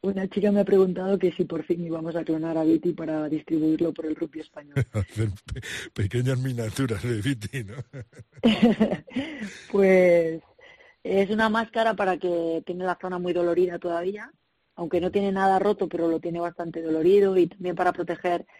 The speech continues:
Speaker 1: la cicatriz. Y bueno, pues una máscara que no es muy aparatosa, pero le permite entrenar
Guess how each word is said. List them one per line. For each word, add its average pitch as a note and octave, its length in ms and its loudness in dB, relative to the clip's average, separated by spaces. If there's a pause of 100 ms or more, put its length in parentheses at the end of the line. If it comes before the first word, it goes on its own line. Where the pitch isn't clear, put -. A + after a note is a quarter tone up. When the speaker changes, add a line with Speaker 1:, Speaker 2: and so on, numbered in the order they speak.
(220)
Speaker 1:
la E3 300 -2
cicatriz. F3+ 520 0 (380)
Y D#3+ 200 2
bueno, D3 240 -2
pues D#3 160 -8
una D#3 140 -8
máscara E3 540 -4 (400)
que D#3+ 160 -8
no E3+ 160 -2
es F3+ 80 0
muy G3 180 2
aparatosa, F#3+ 540 -2
pero F#3+ 180 -2
le E3+ 80 2
permite E3 680 -2
entrenar D#3+ 600 -6